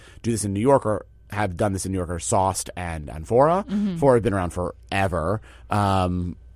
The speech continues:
Speaker 1: but has changed hands a few times. And, um, I think what's interesting is that by the end of the piece, you realize that both of them have stopped the blind pricing. While they still don't tell you what the wine is, they now tell you before they bring the wine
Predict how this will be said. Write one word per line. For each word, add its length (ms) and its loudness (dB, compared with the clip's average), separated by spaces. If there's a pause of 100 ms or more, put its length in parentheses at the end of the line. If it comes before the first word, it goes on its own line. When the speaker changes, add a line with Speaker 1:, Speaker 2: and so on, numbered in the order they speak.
(200)
Speaker 1:
but 240 -2
has 120 -4
changed 360 -6
hands 240 -6
a 40 -6
few 140 -6
times. 560 -6
And, 500 -4 (440)
um, 680 0 (460)
I 60 4
think 100 6
what's 120 2
interesting 220 2
is 80 0
that 300 -4
by 100 4
the 80 2
end 80 0
of 40 -2
the 60 -2
piece, 280 0
you 40 -4
realize 220 0
that 180 -8
both 300 0
of 120 -4
them 420 -4 (320)
have 240 -2
stopped 600 0
the 120 -2
blind 360 0
pricing. 440 0
While 160 -2
they 100 -2
still 240 -2
don't 320 -2 (380)
tell 400 2
you 360 0
what 220 -2
the 100 -2
wine 360 0
is, 180 0
they 100 0
now 220 0
tell 260 -2
you 140 -2
before 260 -4
they 100 -2
bring 160 -4
the 80 -4
wine 360 -2